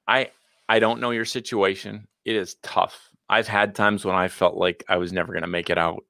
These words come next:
I mean, I, it's just plain, it is tough. So the, the two or three things I think you ha-, might need to do.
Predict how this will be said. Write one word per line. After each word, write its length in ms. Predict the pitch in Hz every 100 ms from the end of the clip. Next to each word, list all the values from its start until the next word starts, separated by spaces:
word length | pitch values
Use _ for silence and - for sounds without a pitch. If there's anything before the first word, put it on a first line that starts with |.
| -
I 40 |
mean, 200 | 90 87
I, 340 | 92 92 98 98 - - - - _
it's 280 | - 110 -
just 420 | - 113 98 -
plain, 420 | - 98 95 90 - -
it 240 | 113 117 - -
is 320 | 101 92 -
tough. 480 | - - - - - - - _ _ _
So 420 | - 117 110 - _ _ _ _
the, 320 | 127 120 113 -
the 140 | 123
two 180 | - 160
or 100 | 165
three 220 | - 131
things 300 | - 107 98
I 160 | 92 98
think 280 | - 98
you 100 | 101
ha-, 180 | 95 101 - _
might 240 | 98 95
need 160 | 104 95
to 80 | 92
do. 320 | - 85 95